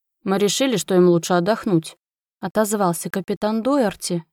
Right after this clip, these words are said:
улыбнувшись открытой дружелюбной улыбкой. "Часть эскадры отплывает уже завтра". "А как же флагман?" Бросив презрительный взгляд на Маркуса, поинтересовалась я.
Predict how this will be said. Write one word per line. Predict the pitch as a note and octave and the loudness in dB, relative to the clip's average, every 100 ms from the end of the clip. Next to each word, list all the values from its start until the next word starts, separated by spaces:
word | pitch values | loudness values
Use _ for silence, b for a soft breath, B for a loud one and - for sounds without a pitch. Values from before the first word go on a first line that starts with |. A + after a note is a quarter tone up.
| _ | _
улыбнувшись | - G#3+ G3+ G3+ B3+ - F#3 | -6 -2 -2 -2 -2 -4 -6
открытой | F#3 - - C#4 - | -8 -8 -6 -6 -4
дружелюбной | E3+ F#3 F3 F#3 F#3+ F3+ G3 | -2 -2 -2 -4 -4 -4 -2
улыбкой. | C4 C4+ F3+ - E3+ D#3+ _ _ _ _ _ _ _ | -2 -2 -4 -4 -6 -8 _ _ _ _ _ _ _
"Часть | - G3+ - | -4 -4 -4
эскадры | G3+ - A3+ G#3+ | -6 -2 0 2
отплывает | F3+ - G3 G3+ F3+ D#3+ | -2 -2 -4 0 0 0
уже | E3+ F#3+ | -2 -2
завтра". | G3 D#3+ D#3 E3 E3 _ _ _ _ _ _ _ - | -2 -4 -6 -12 -12 _ _ _ _ _ _ _ -6
"А | B3+ | 0
как | C#4+ C4+ | 2 2
же | B3+ | 0
флагман?" | - G#3 F#3+ G3 G#3+ G#3+ _ _ _ _ _ | -2 0 0 -2 -4 -8 _ _ _ _ _
Бросив | A3 G#3 G#3 - F#3+ | -6 -2 -2 -2 -6
презрительный | - G3 G3+ G#3 - G3 | -6 -4 -2 -4 -4 -4
взгляд | G3 F#3+ G3 F#3+ | -4 -4 -6 -4
на | G3+ | -4
Маркуса, | G3+ B3 - - F#3+ F3 - | -2 -4 -4 -6 -4 -6 -4
поинтересовалась | A3 G#3+ B3 B3 C#4+ C4 F3 E3 D#3+ | -4 -2 -4 -4 -4 -2 -2 -2 -4
я. | F#3 F3 | -6 -8